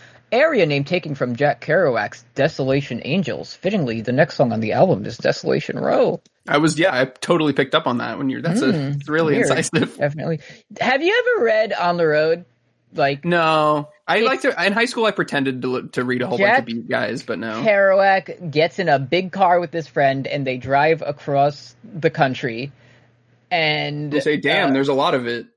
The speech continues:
Speaker 1: he says there's a lot of it. He has sex with se-, with several different people and relationships, and they get odd jobs. They're like, "Today, I think I will, uh, pick,
Speaker 2: "I'm
Speaker 1: pick
Speaker 2: a pin
Speaker 1: fruits.
Speaker 2: boy."
Speaker 1: I'll pick fr-, I'm a pin boy. I'll pick fruits with the migrant workers." And they say, "This sucks." And then they just leave and drive back, and then they're home.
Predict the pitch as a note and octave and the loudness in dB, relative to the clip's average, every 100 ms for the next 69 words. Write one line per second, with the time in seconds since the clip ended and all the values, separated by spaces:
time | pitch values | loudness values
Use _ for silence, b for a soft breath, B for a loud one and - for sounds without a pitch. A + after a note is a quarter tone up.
0 | - F3 F3+ D#3 F#3 E3+ E3 D3+ D3+ D3+ | -8 -4 -2 0 0 0 2 2 2 0
1 | D3 D#3+ D#3 D3 - D#3+ D#3 - - E3 | 0 0 0 0 0 0 0 -10 -4 -2
2 | D3+ - - E3 - D#3 C#3+ - D#3+ C#3+ | -2 -6 -2 0 0 -4 -6 0 0 2
3 | C#3+ C#3 C#3 - - B2+ C3 C3 B2+ B2 | 0 0 -2 -6 -6 -6 -2 -2 0 -2
4 | A#2+ A#2 C3+ C#3 D#3 D3 E3 E3 - B2+ | -4 -6 -6 -6 -4 0 2 2 2 2
5 | C3+ C#3+ D3 D#3+ C#3+ D3 C#3 C#3 D3 F#3 | 2 2 2 2 2 2 2 0 0 2
6 | B3+ B2 C3+ C3 C3 B2+ C3 C3 B2 B2 | 2 0 -4 -2 0 0 0 0 2 0
7 | A#2+ - F#3 - - _ - A3 F#3+ F#3+ | -2 -4 -4 -4 -20 _ -2 2 2 2
8 | - C#4+ D#3 A#2 G#2+ F#3+ _ - D3 - | 0 2 2 2 -2 -6 _ 0 0 2
9 | - - G#3+ F#3 F#3 C#4 F4 E3+ B2 B2+ | -2 -2 0 2 2 0 0 0 0 -2
10 | - G3 - B3 C#3+ - C#3+ D3 D#3 D3 | -4 -8 -6 -6 -6 -8 -8 -6 -2 2
11 | E3+ E3+ F3+ F3+ F#3+ C#3 A#2+ A#2 C#3 D3+ | 2 2 0 0 0 -2 -6 -6 -6 0
12 | E3 - - D3 D#3+ D#3 D#3+ E3+ E3+ E3+ | 0 0 2 2 2 0 0 0 0 0
13 | D3+ D#3 E3+ C#3+ C#3 C#3 A#2 C3 A2+ C3+ | 0 2 2 2 2 2 2 0 0 -2
14 | A#2+ A#2+ A#2+ A#2 G#2 A#2+ G3+ | -4 -2 -4 -4 -4 -6 -10